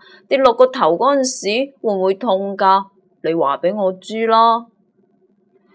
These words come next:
蜜蜂好認真咁諗咗一陣，因為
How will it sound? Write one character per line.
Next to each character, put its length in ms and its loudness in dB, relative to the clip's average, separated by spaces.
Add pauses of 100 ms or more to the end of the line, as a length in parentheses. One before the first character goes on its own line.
(220)
蜜 180 -4
蜂 500 -2 (160)
好 160 -4
認 260 -6
真 220 -6
咁 180 -6
諗 340 -8
咗 160 -6
一 100 -14
陣， 360 -16 (840)
因 260 0
為 400 0